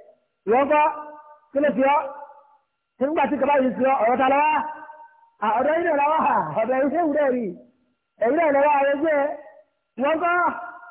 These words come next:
ìgbà tó Ọlọ́run bá fẹ́, à, a pò nígbà dàmúdàmú káàkiri, tó bá ti dọ́dọ̀ rẹ̀ yìí, lọ́wọ́ kan ni. Ìwọ́n kọ́,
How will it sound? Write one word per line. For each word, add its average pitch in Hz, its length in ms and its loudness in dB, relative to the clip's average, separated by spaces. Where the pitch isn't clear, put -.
ìgbà 247 200 -4
tó 277 100 -2
Ọlọ́run 320 240 2
bá 311 100 2
fẹ́, 311 280 0
à, 311 160 2
a 262 160 -2
pò 269 160 -4
nígbà 285 280 0
dàmúdàmú 269 500 0
káàkiri, 254 340 -2
tó 214 160 -4
bá 294 100 4
ti 285 100 0
dọ́dọ̀ 302 260 2
rẹ̀ 285 180 2
yìí, 233 140 -2
lọ́wọ́ 294 220 0
kan 254 140 -6
ni. 254 80 -4
Ìwọ́n 311 240 0
kọ́, 370 140 0